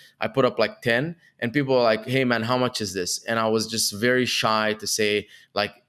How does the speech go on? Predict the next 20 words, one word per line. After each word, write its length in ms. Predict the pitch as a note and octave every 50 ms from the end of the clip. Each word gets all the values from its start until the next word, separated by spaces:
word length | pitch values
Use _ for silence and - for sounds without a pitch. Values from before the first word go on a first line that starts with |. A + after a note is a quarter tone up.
| _ _ _ _
"You, 440 | _ A#2+ G#2 G2+ G#2+ E2 D2 C2+ C#2 -
fifteen 380 | - A#2 G#2 - A2 G#2 G2+
bucks." 360 | F#2 E2+ - - - - - -
Like, 200 | G#2 G2 G2 -
I 100 | - A#2
c-, 140 | A2 - - - - -
it 40 | D3
was, 240 | C#3+ C#3+ C#3 B2 B2+ B2+ B2 - - -
it 60 | C3
was 260 | C3 B2+ B2+ A#2+ A#2
difficult 600 | A2+ A#2 - A#2+ A#2 E3+ F#3+ F#3 F#3 - A2+ G#2
for 100 | - A2+
me 100 | G#2+ G#2+
'cause 160 | - B2 A2+ B2+
I, 100 | A2+ - - - - - _ _ _ _ _ -
I, 80 | B2 -
in 140 | C#3+ C#3 C3+
a 40 | A2+
professional 540 | - - C3 - F3+ F#3+ - F3 D#3 C3+
sense, 480 | A#2+ - - A2+ G#2+ A2+ - - - -